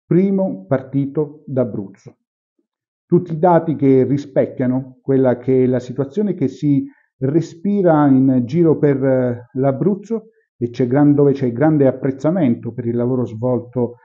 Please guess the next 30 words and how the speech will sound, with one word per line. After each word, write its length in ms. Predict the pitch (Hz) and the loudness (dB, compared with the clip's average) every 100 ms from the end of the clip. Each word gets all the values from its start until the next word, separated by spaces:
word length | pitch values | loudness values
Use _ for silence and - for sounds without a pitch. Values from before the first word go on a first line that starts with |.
| _ _ | _ _
da 180 | 123 123 | -4 0
Marco 260 | 127 - | 0 0
Marsilio, 520 | 123 123 - 220 226 156 | -2 -2 -4 -2 0 0
da 140 | 120 | 0
Fratelli 340 | 123 120 131 | -2 -2 -2
d'Italia 760 | 127 123 151 185 214 202 190 - _ _ _ _ | 0 -2 -2 -2 -2 -4 -6 -10 _ _ _ _
e 160 | 127 | -2
dal 560 | 120 135 135 127 120 120 | 2 4 4 4 2 0
centrodestra, 960 | - 123 120 104 92 - 127 - - _ | 0 0 0 -4 -8 -12 -10 -10 -14 _
e 120 | - 131 | -10 -6
siamo 400 | 151 139 135 - | 0 2 2 2
convinti 760 | 147 120 127 123 - 156 160 - _ _ _ | 0 2 2 2 0 -6 -8 -12 _ _ _
che 400 | - 131 123 123 | -2 0 0 -2
tutto 340 | 139 156 143 117 | -6 -4 -2 0
questo 420 | 131 131 - 120 | 0 0 -2 0
lavoro 600 | 123 127 110 107 120 120 _ _ - | 2 2 -2 -2 -6 -8 _ _ -4
il 200 | 139 123 | -2 2
dieci 300 | 147 143 131 | 2 2 0
marzo 480 | 95 117 - 120 | 0 -6 -10 -8
porterà 680 | 117 117 - 117 120 127 - | -6 -6 -4 -2 -2 -6 -10
alla 320 | 120 117 113 113 | -8 -6 -4 -6
rielezione 920 | 113 160 160 143 - 135 110 101 98 | -2 0 0 -2 -4 -2 -2 -4 -8
come 220 | 120 113 | -10 -8
presidente 560 | 120 113 135 131 - | -10 -6 -2 -2 -2
della 200 | 113 113 | -6 -6
regione 680 | 110 117 123 139 131 120 110 - | -4 -6 -2 0 0 -2 -8 -10
Abruzzo 640 | 127 110 151 147 180 - - | -6 -2 -2 -4 -12 -14 -6
di 120 | 123 | -2
Marco 320 | 123 110 127 | -2 -4 -6
Marsilio. 640 | 127 123 - 101 90 87 | -6 -6 -14 -12 -12 -16